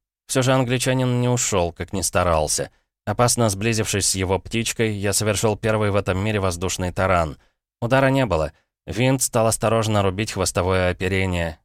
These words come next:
Всё же хорошо, что у нас не деревянные винты, как советовал один французский инженер, занимающийся авиационными моторами. Нет, винт был стальной, поэтому хвост был снесён мгновенно. Правда, и у нас возникли проблемы.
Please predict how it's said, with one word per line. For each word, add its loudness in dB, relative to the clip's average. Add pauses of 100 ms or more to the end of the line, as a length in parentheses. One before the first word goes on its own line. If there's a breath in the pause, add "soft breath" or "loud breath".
(180)
Всё -2
же -2
хорошо, 0
что -2
у 0
нас 0
не -4
деревянные -2
винты, -4
как -4
советовал -2
один -2
французский -4
инженер, -4 (280 soft breath)
занимающийся -2
авиационными 0
моторами. 0 (420)
Нет, 0
винт -2
был 0
стальной, 0 (240)
поэтому 0
хвост 0
был 2
снесён 0
мгновенно. 0 (380)
Правда, 0
и 2
у 2
нас 2
возникли 0
проблемы. -2